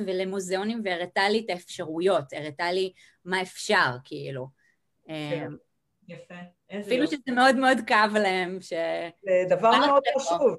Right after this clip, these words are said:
Speaker 3: תקשיבי, תמיכה של הורים יכולה, את יודעת, באמת, כמו שאת אומרת, לקחת את הילד ל-
Speaker 1: כן.
Speaker 3: אין
Speaker 1: לגמרי,
Speaker 3: גבולות,
Speaker 1: ו-,
Speaker 3: אה,
Speaker 1: לגמרי.
Speaker 3: או להפך, בהחלט.
Speaker 1: ואת יודעת, זה כאילו, זה בחירה מאוד מאוד מאוד קשה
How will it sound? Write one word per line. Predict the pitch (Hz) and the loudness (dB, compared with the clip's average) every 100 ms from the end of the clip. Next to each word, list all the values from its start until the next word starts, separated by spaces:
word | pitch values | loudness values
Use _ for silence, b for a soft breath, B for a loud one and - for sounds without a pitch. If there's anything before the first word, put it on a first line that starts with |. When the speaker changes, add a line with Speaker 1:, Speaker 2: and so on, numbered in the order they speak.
| 262 | -2
Speaker 3:
תקשיבי, | - 240 226 190 | -2 -2 -2 -4
תמיכה | 165 156 190 196 | -6 -4 -2 -2
של | 226 190 | 0 4
הורים | 160 190 214 202 | 4 4 -2 -4
יכולה, | 175 170 165 165 170 175 160 | -4 0 2 4 2 2 0
את | 160 | -4
יודעת, | 165 180 131 - | 0 0 0 -4
באמת, | 143 160 160 | -6 -6 -8
כמו | 170 | -10
שאת | - | -2
אומרת, | 165 170 156 139 | -2 0 -4 -6
לקחת | 143 156 147 165 - | -8 -6 -6 -8 -6
את | 151 | -6
הילד | 156 156 156 139 135 _ _ _ | -2 -2 -2 -10 -12 _ _ _
ל- | 143 143 143 139 | -8 -6 -4 -2
Speaker 1:
כן. | 202 170 - _ _ _ _ _ | -2 -2 -10 _ _ _ _ _
Speaker 3:
אין | 175 185 | -2 2
Speaker 1:
לגמרי, | 240 294 370 254 | 4 4 4 4
Speaker 3:
גבולות, | 240 214 208 208 | 6 6 4 -4
Speaker 1:
ו-, | 202 208 | -10 -8
Speaker 3:
אה, | 202 202 | -4 -2
Speaker 1:
לגמרי. | 233 190 | -2 -2
Speaker 3:
או | 185 196 | -4 -4
להפך, | 190 202 233 - 143 - - | -4 -4 -6 -10 -14 -18 -18
בהחלט. | 135 - 185 190 214 | -16 -14 -10 -4 -2
Speaker 1:
ואת | 208 | -4
יודעת, | - 262 269 | -2 0 0
זה | 247 | -2
כאילו, | 247 226 220 220 214 - | -2 0 2 2 0 -6
זה | 196 | -6
בחירה | 214 - 220 285 | -6 -4 0 2
מאוד | 311 262 277 | 2 -2 -2
מאוד | 269 262 | -2 -2
מאוד | 233 226 | -2 -6
קשה | 220 180 220 | -8 -6 0